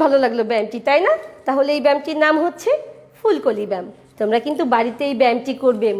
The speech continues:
মাকে দেখাবে, বাবাকে দেখাবে। আচ্ছা, চলো এখন আমরা একটি ছড়া শিখি। এখন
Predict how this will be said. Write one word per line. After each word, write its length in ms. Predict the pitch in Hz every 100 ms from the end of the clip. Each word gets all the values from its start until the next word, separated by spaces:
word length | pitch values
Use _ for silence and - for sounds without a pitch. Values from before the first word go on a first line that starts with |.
| 196
মাকে 340 | 269 427 415 277
দেখাবে, 500 | 226 220 254 240 403 622 - - - 427
বাবাকে 360 | 466 311 277 220
দেখাবে। 460 | 208 208 196 180 180 _ _ _ _ -
আচ্ছা, 360 | 233 175 233 214 - - - -
চলো 380 | 262 226 233 320 - 233
এখন 220 | - - 370
আমরা 240 | 254 233
একটি 300 | 240 240 381 523 - - - _
ছড়া 320 | - 330 285
শিখি। 460 | 254 - 214 571 196 196 _ _ -
এখন 140 | 208